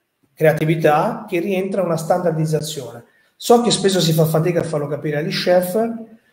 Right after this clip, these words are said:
ma, eh,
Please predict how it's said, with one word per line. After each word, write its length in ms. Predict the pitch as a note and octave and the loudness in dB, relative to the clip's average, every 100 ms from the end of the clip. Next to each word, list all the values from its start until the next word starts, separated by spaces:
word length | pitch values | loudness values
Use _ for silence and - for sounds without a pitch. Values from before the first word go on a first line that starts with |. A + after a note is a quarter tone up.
| _ _ | _ _
ma, 680 | - F3 F3+ - - - - _ _ _ | 0 4 4 4 0 -8 -16 _ _ _
eh, 1080 | F#3 E3 D#3+ D#3 D#3 D3+ D3+ D3 D3 D3 D#3 | 0 2 4 6 4 4 2 0 -2 -4 -10